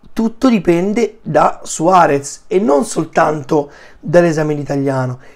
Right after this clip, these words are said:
perché anche qualora dovesse passarlo è lo specchietto per Alodole che dice: "Ok, passi l'esame, firma con la Juve". No,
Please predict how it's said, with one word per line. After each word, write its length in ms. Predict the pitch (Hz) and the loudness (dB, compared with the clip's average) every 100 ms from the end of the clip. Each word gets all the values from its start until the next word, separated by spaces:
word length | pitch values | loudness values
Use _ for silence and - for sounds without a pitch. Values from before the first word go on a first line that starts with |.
| - | -6
perché 240 | 233 226 | -2 0
anche 160 | 214 214 | 0 2
qualora 200 | 220 185 | 2 2
dovesse 280 | 175 170 170 | 0 -2 -4
passarlo 640 | 165 - - 147 139 139 | -4 -2 0 2 2 0
è 80 | 151 | -2
lo 100 | 175 | -4
specchietto 480 | - 202 - 202 202 | -4 -6 -4 -4 0
per 140 | 202 | 2
Alodole 380 | 196 220 202 165 | 4 6 4 2
che 80 | 156 | -2
dice: 240 | 147 185 | -6 -2
"Ok, 320 | 196 196 185 | -2 -2 -2
passi 320 | 175 170 - 180 | 0 -2 0 0
l'esame, 480 | 185 180 175 160 - | 4 2 2 -2 -8
firma 540 | - 180 196 175 180 | -6 2 4 6 2
con 140 | 180 | 4
la 60 | 175 | 4
Juve". 500 | 180 180 151 - - - _ - _ - - - - - | 4 4 2 -2 -8 -18 _ -20 _ -20 -20 -20 -20 -2
No, 360 | 160 143 - | 2 2 0